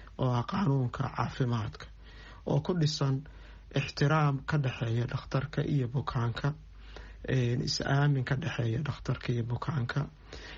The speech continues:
Ee, mar kastana dhakhaatiirtu, guud ahaan bahda caafimaadku, waxay u shaqeeyaan bukaanka, uma shaqeeyaan booliiska,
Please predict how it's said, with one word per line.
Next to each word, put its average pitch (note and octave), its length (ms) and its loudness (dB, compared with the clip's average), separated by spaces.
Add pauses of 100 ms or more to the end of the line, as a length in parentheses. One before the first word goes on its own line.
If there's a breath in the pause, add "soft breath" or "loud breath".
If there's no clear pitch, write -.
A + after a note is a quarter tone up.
(120)
Ee, C#3 220 4
mar E3 200 2
kastana D3+ 360 2
dhakhaatiirtu, C3+ 680 0 (120)
guud B2+ 160 2
ahaan C3+ 200 2
bahda C3 280 0
caafimaadku, A#2+ 600 -2
waxay C#3+ 220 2
u - 60 0
shaqeeyaan A#2+ 520 0
bukaanka, B2+ 440 -2
uma C#3 120 2
shaqeeyaan B2 480 0
booliiska, B2+ 540 0